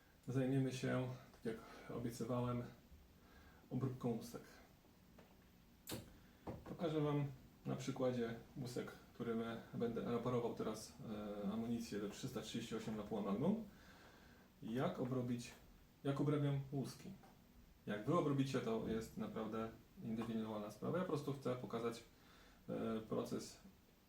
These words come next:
i jaki, że tak powiem, przechodzą łuski przez moje ręce. Także, e, narzędzia, jakie będziemy potrzebować, to, e, trymer do skracania łuski, sufmiarka,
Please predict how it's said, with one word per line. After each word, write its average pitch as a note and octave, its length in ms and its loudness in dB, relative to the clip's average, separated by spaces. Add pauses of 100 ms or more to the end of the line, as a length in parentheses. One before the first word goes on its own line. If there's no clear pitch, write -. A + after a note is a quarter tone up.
(480)
i G3 280 0
jaki, G#3+ 500 -4 (440)
że G#2 60 -8
tak G2+ 100 -6
powiem, G#2+ 220 -4
przechodzą A2 320 -4
łuski G#2 460 -4
przez G#2+ 200 -4
moje G#2+ 260 0
ręce. F#2+ 320 2 (1800)
Także, A2+ 520 -4
e, A#2+ 240 0
narzędzia, C#3+ 440 4
jakie C#3 180 2
będziemy B2 260 4
potrzebować, B2 600 0
to, G2+ 260 0 (480)
e, G#2+ 1080 0 (280)
trymer A#2+ 360 0
do C3 100 2
skracania A2+ 460 -2
łuski, C#3+ 500 0 (2250)
sufmiarka, B2+ 760 2